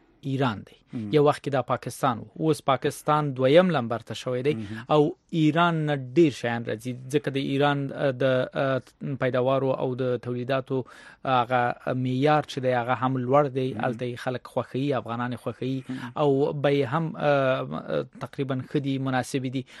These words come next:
Speaker 1: او بل دا چې راکړه ورکړه د ایران او د افغانستان ترمنځ زیاته شوې ده او دومره سیاسي مشکلات چې افغانستان د پاکستان سره لري، له ایران سره یې نه لري. نو دغه هم د دې باعث شوی دی چې د ایران سره هلته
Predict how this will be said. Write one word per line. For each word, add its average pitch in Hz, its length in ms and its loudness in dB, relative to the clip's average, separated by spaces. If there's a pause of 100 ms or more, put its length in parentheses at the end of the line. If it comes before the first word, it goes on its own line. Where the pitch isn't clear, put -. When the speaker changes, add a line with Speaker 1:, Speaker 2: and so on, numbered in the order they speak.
(120)
Speaker 1:
او 143 80 2
بل 165 140 4
دا 175 200 2
چې - 120 -4
راکړه 147 320 0
ورکړه 160 360 -4
د 139 60 -6
ایران 156 420 -2
او 139 140 -2
د 131 60 0
افغانستان 127 460 -2
ترمنځ 139 280 -4
زیاته 131 340 -2
شوې 175 240 -4
ده 165 100 0
او 165 320 2
دومره 170 340 -2
سیاسي 147 360 -4
مشکلات 156 540 -2
چې 151 120 0 (380)
افغانستان 123 760 0
د 127 80 -4
پاکستان 123 540 -4
سره 160 220 0
لري، 156 320 -2
له 151 120 -2
ایران 135 320 -2
سره 135 200 -2
یې 131 60 -2
نه 147 100 2
لري. - 280 -4 (420)
نو 143 240 0
دغه 143 300 2
هم 156 400 -2
د 147 140 -2
دې 143 80 0
باعث 139 240 -4
شوی 139 220 -2
دی 131 80 -4
چې 127 140 -10
د 120 80 -6
ایران 131 340 -2
سره 131 480 -2
هلته 127 480 -4